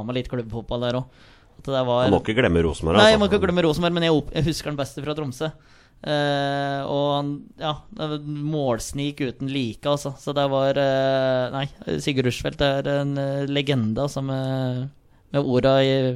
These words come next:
Speaker 1: velbe-, velbeho-, velbehånd, er det det heter?
Speaker 2: Velbe-, velbehold.
Speaker 1: Velbehold, er det.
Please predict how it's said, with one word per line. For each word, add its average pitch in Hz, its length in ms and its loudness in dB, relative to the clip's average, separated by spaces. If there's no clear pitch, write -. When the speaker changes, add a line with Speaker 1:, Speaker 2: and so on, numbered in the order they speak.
Speaker 1:
velbe-, 127 560 0
velbeho-, 135 560 6
velbehånd, 139 800 6
er 156 80 8
det 156 60 8
det 156 80 8
heter? - 240 0
Speaker 2:
Velbe-, 85 560 4
velbehold. 87 540 4
Speaker 1:
Velbehold, 165 480 10
er 120 80 8
det. 135 60 8